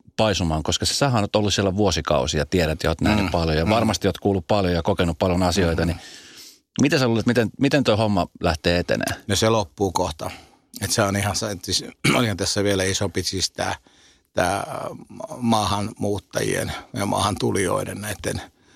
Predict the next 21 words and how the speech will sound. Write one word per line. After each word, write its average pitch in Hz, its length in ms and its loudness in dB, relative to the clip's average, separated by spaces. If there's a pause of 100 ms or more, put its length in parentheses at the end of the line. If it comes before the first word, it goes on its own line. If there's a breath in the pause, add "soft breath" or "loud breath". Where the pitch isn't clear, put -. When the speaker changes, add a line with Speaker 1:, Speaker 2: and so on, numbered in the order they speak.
(280 loud breath)
Speaker 2:
mamujen 95 460 0
ja 98 100 0
matujen, 101 580 0 (320 loud breath)
niin 107 180 -2
kuin 101 180 -10
tää - 200 0
kohtalo, 95 440 -2
joka 95 240 -2
oli 98 120 -2
niin 101 140 -4
kuin 98 140 -4
kauhea 95 460 0
katastrofi, 95 640 -6
kun - 140 -8
niillä 92 180 -4
oli 95 180 -2
leirit 95 340 -4
sitten 98 360 -6
näillä 95 240 -6
karkotetuilla 90 680 -4
tuossa - 400 -2